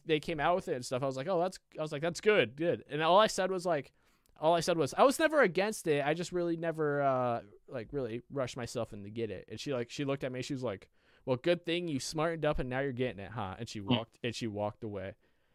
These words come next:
Speaker 1: And, like, I stood there.
Speaker 2: Bruh.
Speaker 1: I stood there. I was like, "Oh, <laughs> I guess I was a completely dumb brain for, uh, just, like, not even holding it off. I was just too busy to get it current, until now." But
Speaker 2: I mean, they're hard to get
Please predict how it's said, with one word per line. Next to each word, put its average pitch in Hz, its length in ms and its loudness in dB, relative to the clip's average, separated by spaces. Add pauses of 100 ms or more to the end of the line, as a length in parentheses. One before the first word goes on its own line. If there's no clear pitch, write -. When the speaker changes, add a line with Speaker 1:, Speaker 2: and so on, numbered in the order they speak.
(180)
Speaker 1:
And, 143 120 -2
like, 135 220 2
I 147 120 6
stood 151 300 0
there. 151 180 10
Speaker 2:
Bruh. 131 380 12 (140)
Speaker 1:
I 156 120 8
stood 185 280 6
there. 196 140 10
I 202 40 8
was 196 140 4
like, 165 280 4 (480)
"Oh, 127 280 2 (400)
<laughs> - 320 -4
I 135 80 -4
guess 135 240 0
I 139 80 4
was 131 260 2
a 135 120 4
completely 139 480 0
dumb 131 260 2
brain 120 320 0
for, 113 320 -2
uh, 110 260 -2 (240)
just, 123 220 -4
like, 113 200 -4 (440)
not 165 200 10
even 180 200 10
holding 175 340 8
it 147 80 2
off. 151 300 6
I 123 120 0
was 120 180 -2
just - 340 -10
too 151 160 0
busy 143 300 2
to 131 100 -6
get 131 240 2
it 120 160 -2 (220)
current, 117 320 -4 (220)
until 123 300 -2
now." 117 380 -2 (340)
But 98 220 -10 (180)
Speaker 2:
I 175 60 8
mean, 180 160 12
they're 180 100 12
hard 202 240 12
to 208 60 12
get 143 260 12